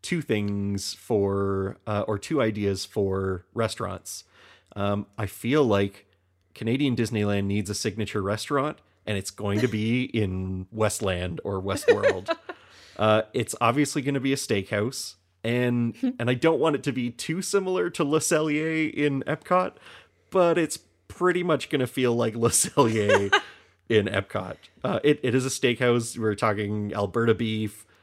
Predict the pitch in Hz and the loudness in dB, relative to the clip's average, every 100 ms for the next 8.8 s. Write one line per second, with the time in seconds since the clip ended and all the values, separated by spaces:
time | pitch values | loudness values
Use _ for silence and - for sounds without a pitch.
0 | _ - 101 98 95 95 95 95 95 - | _ -10 -4 -2 0 0 -2 -4 -6 -10
1 | _ _ _ 180 160 107 98 - - - | _ _ _ -10 -6 -6 -6 -8 -14 -14
2 | 131 107 - 107 104 95 - 120 113 110 | -10 -8 -8 -6 -6 -6 -2 -2 -2 -6
3 | - - - 120 123 123 117 127 104 117 | -16 -20 -4 2 2 2 0 -2 0 0
4 | 113 117 110 - 110 107 104 104 92 - | 2 2 0 -2 2 4 4 0 -4 -10
5 | _ _ _ 107 107 101 110 110 92 117 | _ _ _ -8 -4 -4 -2 -2 -2 -2
6 | 117 120 120 110 113 117 113 113 110 120 | 0 0 0 0 0 0 0 -2 -2 -2
7 | 104 98 101 110 101 95 95 101 95 95 | 0 0 -2 -2 -2 -4 -4 -4 -4 -4
8 | 110 95 95 90 - 98 98 | -4 -4 -6 -10 -8 -4 -4